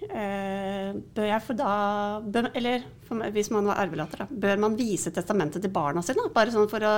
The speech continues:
si at, vet du hva, hva er det åp-, anbefaler man full åpenhet?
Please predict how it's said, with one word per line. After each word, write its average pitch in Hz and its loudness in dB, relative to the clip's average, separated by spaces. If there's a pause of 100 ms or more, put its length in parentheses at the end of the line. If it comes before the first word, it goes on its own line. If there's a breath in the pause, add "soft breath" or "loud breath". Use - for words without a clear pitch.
si 214 -2
at, 190 0
vet 233 -8
du - 0
hva, 320 0 (120)
hva 240 4 (220)
er 214 2
det - 0
åp-, 220 0
anbefaler 202 -2
man 214 0
full 208 -4
åpenhet? 214 -4